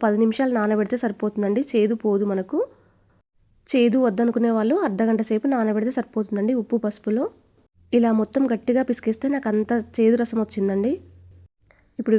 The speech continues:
వీటిని కలుపుకుంటూ ఉండాలండి. గ్యాస్ అనేది సిమ్లో పెట్టేసుకొని ఒక నిమిషం పాటు ఫ్రై చేసుకుంటూ ఉండాలి, మాడిపోకుండా చూసుకోవాలండి.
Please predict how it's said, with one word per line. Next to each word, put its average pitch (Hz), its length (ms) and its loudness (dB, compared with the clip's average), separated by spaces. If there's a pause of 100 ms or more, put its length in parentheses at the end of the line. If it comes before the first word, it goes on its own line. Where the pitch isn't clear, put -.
వీటిని 214 280 0 (840)
కలుపుకుంటూ 240 560 0
ఉండాలండి. 208 480 0
గ్యాస్ 220 220 -2
అనేది 220 180 -2
సిమ్లో 214 240 0
పెట్టేసుకొని 214 600 -4
ఒక - 140 -2
నిమిషం 208 320 -2
పాటు 196 260 -2 (140)
ఫ్రై 226 220 2
చేసుకుంటూ 220 480 -2
ఉండాలి, 202 320 0 (500)
మాడిపోకుండా 220 640 0
చూసుకోవాలండి. 208 640 -2